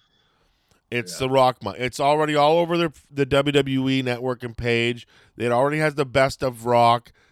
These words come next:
Speaker 1: The matches all. So here's what's gonna happen is they're gonna start showing montages of The Rock during SmackDown, and eventually it's gonna be brought up to Roman.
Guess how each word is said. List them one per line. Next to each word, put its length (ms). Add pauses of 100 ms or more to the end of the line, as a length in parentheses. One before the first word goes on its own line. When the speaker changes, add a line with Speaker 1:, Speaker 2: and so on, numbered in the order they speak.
(100)
Speaker 1:
The 100
matches 480
all. 300 (340)
So 180
here's 300
what's 180
gonna 180
happen 420
is 260 (320)
they're 100
gonna 220
start 380
showing 500
montages 840
of 160
The 100
Rock 360
during 280
SmackDown, 920 (560)
and 120
eventually 1000 (720)
it's 260
gonna 300
be 120
brought 320
up 160
to 120
Roman. 600